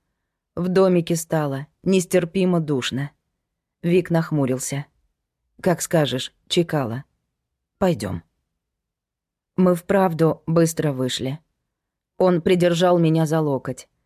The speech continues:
Сказал, что я очень бледна, и спросил, хорошо ли себя чувствую. Я солгала, что теперь куда лучше, чем прежде, но сердце лихорадило от страха.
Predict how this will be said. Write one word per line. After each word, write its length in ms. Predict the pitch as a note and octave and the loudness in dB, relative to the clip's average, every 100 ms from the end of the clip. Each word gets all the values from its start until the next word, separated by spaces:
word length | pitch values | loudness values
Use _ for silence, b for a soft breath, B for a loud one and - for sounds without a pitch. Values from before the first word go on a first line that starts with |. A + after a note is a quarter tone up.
| _ _ _ | _ _ _
Сказал, 420 | - F3+ E3 F#3+ | -4 0 2 2
что 160 | F3+ F3+ | 2 2
я 140 | F3+ | 2
очень 380 | F3+ F#3 F3 F3+ | 4 2 2 2
бледна, 440 | E3+ F3+ F3 G3 G3 | 2 2 2 0 0
и 140 | - | -2
спросил, 520 | D#3+ E3+ E3+ - F3+ | -2 0 0 2 2
хорошо 500 | E3+ E3+ E3 E3 F#3 | 2 0 0 0 0
ли 120 | F#3 | 0
себя 320 | E3 D#3+ D#3 D#3+ | 0 -2 -2 -2
чувствую. 640 | - C#3 - C3+ B2+ B2+ - _ _ _ _ _ _ _ | -2 -6 -4 -4 -4 -6 -12 _ _ _ _ _ _ _
Я 200 | E3 E3+ | -2 -2
солгала, 520 | E3+ D#3 E3+ E3 E3+ | 0 -2 0 0 0
что 180 | E3 - | -2 -4
теперь 440 | D3 D#3+ - E3+ - _ _ _ | -4 -2 -2 -2 -4 _ _ _
куда 320 | - F3+ G3 | 0 2 2
лучше, 400 | F3+ G#3 G#3+ F#3 | 2 0 0 0
чем 260 | F3+ F#3+ F#3 | 0 -2 -2
прежде, 600 | F#3 F#3+ F3+ D#3 C#3+ C#3 - _ _ _ _ | 0 2 4 0 -4 -6 -8 _ _ _ _
но 200 | F3+ F3 | -4 -2
сердце 640 | E3+ - F#3 E3 - D3+ - - | -2 0 0 0 -4 -6 -6 0
лихорадило 840 | F3+ F3 F3+ E3 F3 E3 D#3+ D3+ | 2 2 2 2 2 2 2 0
от 200 | D3 C#3+ | 0 -4
страха. 580 | - - C3+ B2 - A#2+ | -8 -6 -6 -6 -10 -14